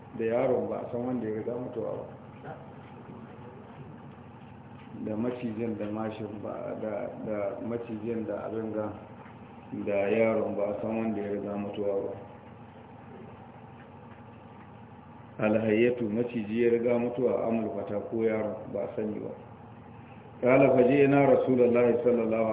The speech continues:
alaihi wasallam. Abu Sa'id ya ce sai mun ka zo wurin manzon Allah sallallahu alaihi wasallam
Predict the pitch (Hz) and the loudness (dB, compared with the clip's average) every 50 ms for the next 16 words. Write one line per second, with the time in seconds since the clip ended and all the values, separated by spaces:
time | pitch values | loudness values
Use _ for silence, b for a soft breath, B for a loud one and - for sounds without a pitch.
0 | 110 - - - 107 107 107 - 113 107 110 107 107 110 113 127 139 127 - 123 | 0 0 0 0 -2 -2 -4 -4 -4 -4 -4 -4 -2 -2 0 0 -2 0 0 2
1 | 123 123 117 120 120 113 - - 110 110 - - 123 123 127 131 123 120 113 110 | 2 2 2 2 0 0 -2 -4 -6 -6 -4 -2 -2 0 0 0 0 -2 -2 -2
2 | 113 110 113 117 120 120 117 110 107 104 107 117 120 120 127 131 127 120 113 - | 0 0 0 0 0 0 0 -2 -2 -2 0 0 2 2 2 2 2 2 2 0
3 | - - - - - - - - - - - - - - - - - - - - | -2 -6 -8 -10 -10 -12 -14 -16 -16 -16 -16 -14 -14 -14 -14 -14 -14 -14 -14 -10
4 | - - 123 120 120 117 107 110 113 117 117 117 110 107 107 110 113 113 110 104 | 2 4 6 6 6 6 4 4 4 4 4 4 2 2 2 2 2 0 0 -2
5 | 101 - - 123 120 120 117 113 | -2 0 2 4 4 6 4 4